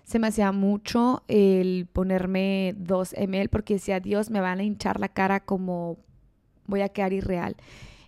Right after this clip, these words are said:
Eh, por eso me fui primero con uno para ver cómo me sentía y dije, "Ok, a lo mejor sí necesito una medio ayudadita más", y ya fue que me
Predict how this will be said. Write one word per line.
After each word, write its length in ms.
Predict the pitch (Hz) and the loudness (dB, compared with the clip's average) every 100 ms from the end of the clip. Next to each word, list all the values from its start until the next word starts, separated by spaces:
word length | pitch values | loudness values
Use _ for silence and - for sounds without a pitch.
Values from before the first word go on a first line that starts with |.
| - | 2
Eh, 300 | 240 233 220 | 8 10 10
por 220 | 214 240 | 8 6
eso 140 | 220 240 | 6 4
me 100 | 247 | -2
fui 120 | 220 | -4
primero 360 | 202 208 208 214 | -4 -2 -2 -2
con 160 | 233 | -2
uno 260 | 214 208 226 | -2 -2 -4
para 160 | 233 202 | -4 -4
ver 140 | 185 | -4
cómo 180 | - 196 | -6 -8
me 60 | 208 | -8
sentía 400 | 226 214 226 220 | -10 -8 -4 -4
y 40 | |
dije, 180 | 214 254 | -4 -8
"Ok, 120 | - 403 | -4 0
a 40 | |
lo 80 | 226 | 0
mejor 240 | 208 - 240 | 0 -4 -4
sí 100 | 294 | -2
necesito 300 | 254 302 262 | -2 2 4
una 380 | 214 214 226 208 | 4 2 2 2
medio 300 | 196 185 180 | 2 2 2
ayudadita 480 | 180 180 180 196 | 2 2 0 0
más", 360 | 202 202 254 - | -2 -2 -4 -8
y 180 | - 196 | -14 -10
ya 200 | 170 170 | -6 -6
fue 180 | - 175 | -6 -8
que 280 | - 180 - | -4 -4 -4
me 340 | 196 190 175 | -6 -4 -6